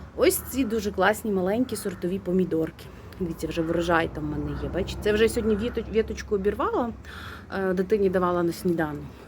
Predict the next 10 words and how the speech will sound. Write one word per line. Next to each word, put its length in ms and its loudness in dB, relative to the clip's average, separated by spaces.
Цибулька. 640 2
Ось 180 0
ця 240 4
маленька 480 4
теж. 280 -2
Це 240 6
якісь 320 4
карликові 640 2
балконні 600 4
помідорки. 760 0